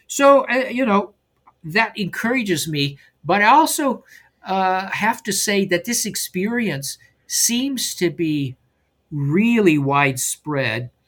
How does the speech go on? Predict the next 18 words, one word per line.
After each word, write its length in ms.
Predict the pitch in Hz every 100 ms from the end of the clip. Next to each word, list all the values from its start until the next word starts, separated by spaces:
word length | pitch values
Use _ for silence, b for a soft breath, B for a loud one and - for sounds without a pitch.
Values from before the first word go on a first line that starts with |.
| b b b
so 300 | - 196 185
that 360 | 175 160 156 _
Sufis 680 | - - 202 202 220 208 196
can 140 | - 170
have 300 | 175 180 180
this 200 | 175 175
experience 680 | 151 - 175 175 180 185
and 120 | 165
also, 680 | 156 202 240 - 156 151 151 b b b _ _ _ -
you 120 | 143
know, 240 | 143 143
interpret 480 | 170 151 - 180 170
it 140 | 165
within 300 | 151 151 175 170
their 160 | 156
categories, 920 | 151 165 170 180 160 131 113 117 117 -
or, 520 | 180 175 180 160 143 B B B _ -
um, 640 | 160 156 151 151 180 -